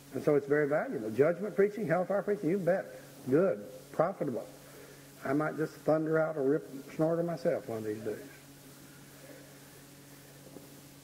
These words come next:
But the, you know how you get saved? Not the fear of hell. The fear of hell makes you look to see if there's any help.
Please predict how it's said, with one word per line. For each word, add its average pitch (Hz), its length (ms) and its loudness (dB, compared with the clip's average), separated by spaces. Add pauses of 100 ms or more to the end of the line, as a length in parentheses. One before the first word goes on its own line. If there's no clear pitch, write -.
But 170 360 4 (260)
the, 139 240 4
you 160 80 2
know 170 100 0
how 160 140 -2
you 147 140 2
get 135 180 -2
saved? 156 560 -4 (1120)
Not 165 280 -2
the - 60 -4
fear 160 240 2
of 123 140 -4
hell. 127 360 -2
The 123 100 -2
fear 175 180 2
of 147 120 -2
hell 170 220 0
makes 135 320 -2
you 127 60 2
look 165 420 0
to 120 80 -6
see - 200 -2
if 147 120 0
there's 127 160 -2
any 151 180 0
help. 156 280 -4